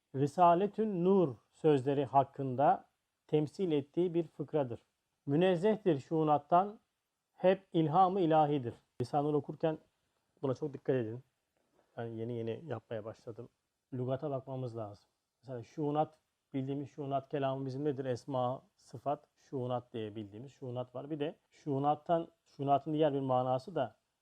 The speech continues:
kasıt, iradi bir şekilde, maksatlı bir şekilde bir şey yapmak manası da var. Var olduğunu bugün öğrendim. Şuunatı biliyoruz diye mesela lügata bakmıyoruz ama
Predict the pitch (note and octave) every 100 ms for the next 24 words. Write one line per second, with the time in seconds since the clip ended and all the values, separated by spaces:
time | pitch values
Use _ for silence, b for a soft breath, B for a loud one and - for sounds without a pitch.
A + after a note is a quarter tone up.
0 | _ _ - D#3 C3+ D#3+ - _ - C#3+
1 | C#3+ C#3 C#3+ D3 - C3 C3 A2 A2 G#2+
2 | A2+ A2+ A#2 - C3+ - C3+ B2+ B2 C#3
3 | C3 - C#3 B2+ - B2+ A2+ B2+ A2+ A2+
4 | G#2+ A2+ F#2+ F2 _ _ _ _ B2+ C3
5 | A#2+ A#2+ D#3 D3 C#3 A#2+ A2 D3 D#3 E3+
6 | D3+ - D#3+ F#3+ D#3+ B2+ F3 E3+ - E3+
7 | F3 E3 E3+ E3+ F3 E3+ C3+ C#3+ G3 F#3
8 | G3